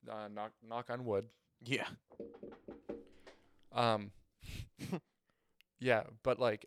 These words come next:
Speaker 1: I mean, I think the whole skipping a week is another smaller misstep. Beca-
Speaker 2: Yeah.
Speaker 1: but it became, it was because of that first one.
Speaker 2: Yeah, it, it's really, it's actually a fix.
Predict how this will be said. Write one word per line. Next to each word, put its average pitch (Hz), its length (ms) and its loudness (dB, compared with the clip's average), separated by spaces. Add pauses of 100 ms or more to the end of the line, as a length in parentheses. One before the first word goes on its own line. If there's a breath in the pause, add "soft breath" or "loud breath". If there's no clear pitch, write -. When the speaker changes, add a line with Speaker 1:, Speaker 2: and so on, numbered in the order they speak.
Speaker 1:
I 123 80 -2
mean, 117 200 0
I 113 100 4
think 117 380 -2
the 110 120 0
whole 107 260 0
skipping - 360 -8
a 98 40 -4
week 131 380 -2
is 104 160 -8
another 104 320 -2
smaller 110 380 0
misstep. 147 440 0 (840)
Beca- 127 100 -6
Speaker 2:
Yeah. 101 360 4
Speaker 1:
but 131 160 -2
it 120 140 -4
became, 120 400 -4 (220)
it 127 80 2
was 113 120 -2
because 113 360 -2
of 101 60 -4
that 95 180 0 (100)
first - 300 -10
one. 101 140 -18
Speaker 2:
Yeah, 110 360 6
it, 156 160 8
it's 147 240 2
really, 156 500 8
it's 123 140 0
actually 156 320 10
a 107 60 4
fix. - 560 -4